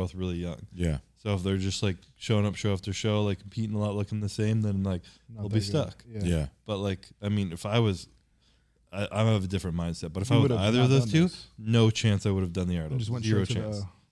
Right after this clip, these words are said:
Speaker 1: That, when I came second at the O, at the O my first year, I was like, "Fuck it, I'm winning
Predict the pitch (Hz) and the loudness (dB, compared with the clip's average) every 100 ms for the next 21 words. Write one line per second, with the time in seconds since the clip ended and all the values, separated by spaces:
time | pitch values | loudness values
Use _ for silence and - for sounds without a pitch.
0 | - 110 104 110 117 123 131 120 117 107 | -4 -2 0 2 2 4 2 4 2 2
1 | 123 107 107 104 107 101 98 104 107 110 | 2 0 -2 -4 -2 -4 -4 -2 0 0
2 | 104 - 107 - 135 101 92 202 180 92 | 0 0 -2 -2 -2 -2 -4 -6 -6 -8
3 | 92 - _ 98 98 92 85 | -10 -18 _ -4 -2 0 -2